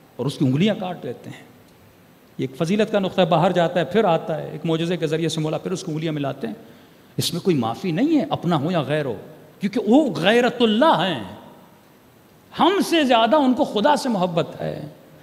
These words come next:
और अगर कोई अल्लाह की नाफरमानी करता है तो अली इब्न अबी तालिब को गैरत आती है। यही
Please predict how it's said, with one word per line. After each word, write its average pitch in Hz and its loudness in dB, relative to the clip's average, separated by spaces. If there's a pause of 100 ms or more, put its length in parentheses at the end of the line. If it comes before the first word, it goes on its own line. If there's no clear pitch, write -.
(140)
और 147 4
अगर 175 4
कोई 196 6
अल्लाह 196 6
की 285 4
नाफरमानी 220 4
करता 170 4
है 160 6
तो 151 0
अली 151 6
इब्न 175 4
अबी 143 2
तालिब 160 0
को 165 0
गैरत 160 0
आती - -12
है। - -20 (340)
यही 226 8